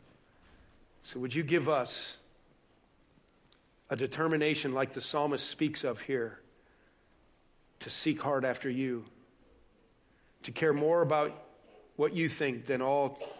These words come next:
the delights of any treasures of this earth. That we would begin to make the scriptures a priority and saturate our lives with scripture. That we would know you, know your heart, know your character, know Christ, conform to his image, because that's what the word of God teaches us.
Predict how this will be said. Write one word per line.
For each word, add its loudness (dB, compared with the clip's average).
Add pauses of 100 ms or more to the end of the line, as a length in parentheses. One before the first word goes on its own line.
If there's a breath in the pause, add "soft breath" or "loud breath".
the 0
delights 0
of -6
any -2
treasures -2
of -8
this -6
earth. -10 (1300 soft breath)
That 2
we 2
would 4
begin 0
to -10
make -2
the -12
scriptures -2
a -4
priority 2
and -4
saturate 2
our 2
lives 2
with -4
scripture. -2 (1040 soft breath)
That 2
we 4
would 2
know 4
you, 2
know 2
your 2
heart, 0
know 2
your 0
character, -2
know 2
Christ, -2
conform -2
to -2
his -2
image, -2 (500 loud breath)
because -4
that's 0
what -2
the 0
word 0
of -6
God -2
teaches -8
us. -12